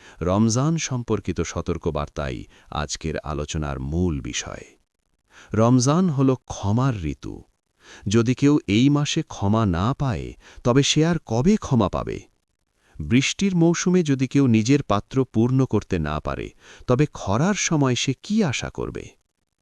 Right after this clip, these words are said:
এ কারণেই আলেমগণ বলেন যে রমজান পেল কিন্তু ক্ষমা পেল না, তার ধ্বংস নিশ্চিত।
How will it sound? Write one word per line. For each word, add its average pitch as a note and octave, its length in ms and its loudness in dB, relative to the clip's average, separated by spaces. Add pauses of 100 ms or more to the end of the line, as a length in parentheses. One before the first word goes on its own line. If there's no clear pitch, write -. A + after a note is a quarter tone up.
(600)
এ F#2 120 0
কারণেই D#2+ 560 0
আলেমগণ E2+ 680 0
বলেন C2+ 460 -6 (360)
যে F#2+ 180 2
রমজান G#2 580 2 (100)
পেল A2+ 340 2
কিন্তু G#2+ 380 -2
ক্ষমা C3 480 -2
পেল D#2+ 240 -2
না, A#1 200 -8 (380)
তার E2+ 300 -4
ধ্বংস A#2 440 -2
নিশ্চিত। - 640 -6